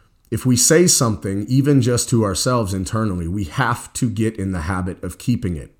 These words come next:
This habit of keeping our word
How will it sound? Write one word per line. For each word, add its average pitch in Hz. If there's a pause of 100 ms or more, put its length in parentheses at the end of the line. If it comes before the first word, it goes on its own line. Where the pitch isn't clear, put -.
(760)
This 92
habit 135
of 135
keeping 123
our 110
word 101